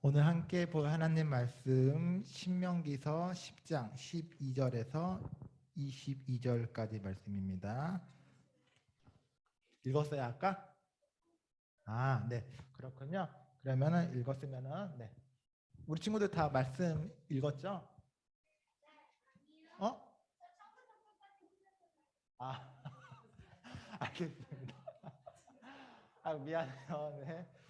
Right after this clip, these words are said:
오늘의 하나님 말씀 신명기 십 장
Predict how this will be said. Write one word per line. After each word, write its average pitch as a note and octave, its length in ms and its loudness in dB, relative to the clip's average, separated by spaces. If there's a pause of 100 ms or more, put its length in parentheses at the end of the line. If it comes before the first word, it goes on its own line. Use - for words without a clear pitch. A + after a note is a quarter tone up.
(140)
오늘의 D3+ 320 10
하나님 G#3 440 4
말씀 E3+ 580 4
신명기 F#3+ 640 0
십 - 280 -10
장 F3+ 420 8